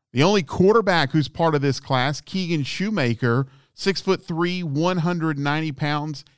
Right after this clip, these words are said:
He played his high school ball at Prosper, but he went to Lafayette to play college,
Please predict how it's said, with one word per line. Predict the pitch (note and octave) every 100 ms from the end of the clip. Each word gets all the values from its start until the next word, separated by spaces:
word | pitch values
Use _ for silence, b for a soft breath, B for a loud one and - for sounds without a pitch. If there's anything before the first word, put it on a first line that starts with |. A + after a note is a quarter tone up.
| _
He | C3
played | - A#3+
his | C#4+ G#3
high | G#3
school | G3+ F#3+ E3
ball | D#3+ F3
at | E3+ -
Prosper, | D#3+ C#3 - - B2 b b b
but | C#3+
he | D#3
went | B3+ C#4
to | A3+
Lafayette | A3+ A3+ D3+ D#3 F3 -
to | C3+
play | D3 D3 C3+
college, | - C#3+ C#3+ C3+